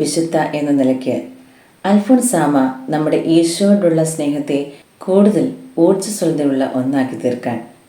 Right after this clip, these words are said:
നമുക്കൊരു പ്രചോദനമാണ്. കാരണം, സന്യാസ ജീവിതമാണ് അൽഫോൻസാമ്മ തിരഞ്ഞെടുത്ത ദൈവവിളിയെങ്കിലും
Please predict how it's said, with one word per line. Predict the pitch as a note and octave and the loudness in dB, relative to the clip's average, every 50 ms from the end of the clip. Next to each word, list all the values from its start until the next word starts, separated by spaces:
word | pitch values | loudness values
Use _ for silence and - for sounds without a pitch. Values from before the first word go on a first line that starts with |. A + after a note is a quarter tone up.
| - D3 D3 | -8 -6 -4
നമുക്കൊരു | D3 D#3+ E3 E3 D#3 B2+ A2 - - | -2 -2 -2 -2 -2 -4 -4 -6 -6
പ്രചോദനമാണ്. | - - A#2+ A#2+ C3+ C3 C3 C3+ C3+ C3 B2 A#2+ A#2 A2+ - - - - _ _ _ _ _ _ _ _ _ _ _ - | -6 -6 -6 -2 -2 -2 -2 -2 -2 -4 -4 -6 -8 -8 -10 -12 -14 -18 _ _ _ _ _ _ _ _ _ _ _ -4
കാരണം, | - F3 E3 D#3+ D3 C#3+ C#3+ C#3+ C#3+ C#3+ - - - _ - - - - | 0 2 2 2 2 2 0 0 -2 -4 -8 -16 -20 _ -16 -8 -4 2
സന്യാസ | F3 E3 E3 E3+ F3 F#3 G3 - - F#3+ E3 D3+ | 4 6 6 6 4 4 2 0 -4 -6 -4 -2
ജീവിതമാണ് | D#3 D#3+ E3 E3 E3+ E3 E3 D#3 D3+ D3 D3 D3 C#3+ - | 0 2 4 4 4 4 4 2 0 -2 -2 -4 -4 -4
അൽഫോൻസാമ്മ | C#3+ C#3+ - - F3+ F3+ F3+ F3 - F#3 F3 E3+ E3 D#3+ | -6 -6 -6 -6 -6 -6 -4 -4 -4 -4 -2 -2 -2 0
തിരഞ്ഞെടുത്ത | D3 C#3+ C#3+ D3+ D3 C3+ - - - C3+ B2+ - - B2+ C3 | 0 -2 -2 -2 -4 -8 -8 -6 -6 -6 -6 -4 -6 -4 -2
ദൈവവിളിയെങ്കിലും | C3+ C3+ C#3 D3 D#3 D3+ D#3 D#3 D3 C3+ B2+ B2+ C3 B2 B2+ A#2+ | -2 -2 -2 -2 -6 -6 -4 -2 0 0 0 -2 -2 -4 -4 -4